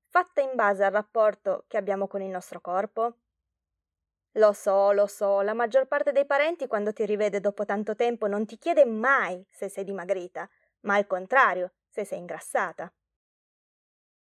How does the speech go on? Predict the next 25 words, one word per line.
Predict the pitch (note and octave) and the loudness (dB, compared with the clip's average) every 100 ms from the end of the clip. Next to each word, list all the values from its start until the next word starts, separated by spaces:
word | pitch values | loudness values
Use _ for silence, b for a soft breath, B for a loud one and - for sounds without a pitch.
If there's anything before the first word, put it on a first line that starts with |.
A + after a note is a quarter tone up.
| _ _ | _ _
Diciamo | - C#4 G4 A4 G#4+ A4+ A4 A4 | -6 -2 0 4 4 4 2 -2
che | F#4+ | -4
per | - D#4 | 0 0
il | D4 C#4+ | 2 2
ragionamento | C4+ B3 B3+ B3+ C4 B3 A#3 | 2 2 0 0 -2 -4 -4
che | A#3 | -2
volevo | A#3 A3+ B3 E4+ | 2 4 4 4
fare | - C4 C#4 B3+ | 4 6 6 4
era | A3 G#3+ | 2 0
più | C#4+ | -6
comodo | - A3+ A#3 A3+ G3+ | -2 0 2 0 -2
farlo | G3 G3 G3+ | -2 -2 0
con | G3+ G3+ | -2 0
la | F#3+ | 0
domanda | G3 G3 G3 G3 F#3+ G3 b b _ | 0 -2 -4 -2 0 0 b b _
"Sei | - G3+ | -6 -4
dimagrita?" | G3 G3 C4 D4+ A#3+ B3 D4+ _ _ _ _ _ _ _ _ - | -2 0 0 0 0 0 -2 _ _ _ _ _ _ _ _ -2
Ma | A3+ | 4
anche | E4 B4 F#4+ | 4 4 -2
con | E4 D#4 | -2 -2
il | D4 - | -2 -4
concetto | C#4 C4+ D4 D4 B3+ | -6 -2 -4 -2 -6
di | A#3 B3 - _ _ | -4 -6 -8 _ _
"Sei | - D4+ | 0 2
ingrassata?" | F4+ G4 D5 - G#3 - - F#3 G#3+ | 2 0 -2 -2 -6 -6 -6 -6 -6